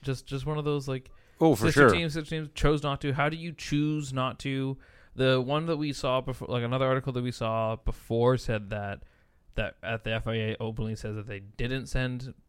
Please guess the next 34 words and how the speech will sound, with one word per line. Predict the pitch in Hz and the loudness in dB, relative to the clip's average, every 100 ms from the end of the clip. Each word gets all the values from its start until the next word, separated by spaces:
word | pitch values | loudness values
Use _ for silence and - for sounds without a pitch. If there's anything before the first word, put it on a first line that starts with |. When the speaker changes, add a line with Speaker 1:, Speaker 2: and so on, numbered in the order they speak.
| _ _ _ _ | _ _ _ _
Speaker 1:
notice, | 131 135 143 147 143 - | -4 0 2 2 0 -2
but | 117 - | -10 -8
I | 113 | -6
can't | - 123 113 | 4 4 4
find | 113 110 107 | -4 -4 -6
anything | 110 110 113 113 | -8 -4 -2 -2
that | 110 101 | -2 4
Speaker 2:
Yeah, | 131 127 117 107 139 | 10 12 10 8 8
I | 127 | 8
Speaker 1:
that | 139 | 8
Speaker 2:
saw | 135 | 8
Speaker 1:
wasn't | 139 131 123 | 8 10 10
from | 117 127 123 110 - - | 8 6 2 0 -6 -12
a, | 120 | 0
what | 127 | 2
I | 120 | 4
would | 123 | 2
say | 117 120 117 | 0 0 4
Speaker 2:
For | 135 | 6
me, | 147 | 8
that | 151 | 8
was, | 131 107 | 6 4
that | 127 | 4
was | 185 | 6
motorsport | 139 131 135 - - 127 120 | 6 6 4 2 2 2 6
dot | 107 95 - | 6 4 4
com, | - 127 90 | 6 8 6
which | 95 104 | 2 -2
is | 101 | -2
a | 104 | 2
Speaker 1:
Okay. | |
Speaker 2:
relatively | 113 123 120 - 117 101 104 101 | 6 6 4 2 -2 2 0 2
reputable | 95 113 110 107 101 98 90 | 2 2 2 0 2 2 2
site. | - 95 78 95 147 - | 0 -2 -2 -2 -6 -12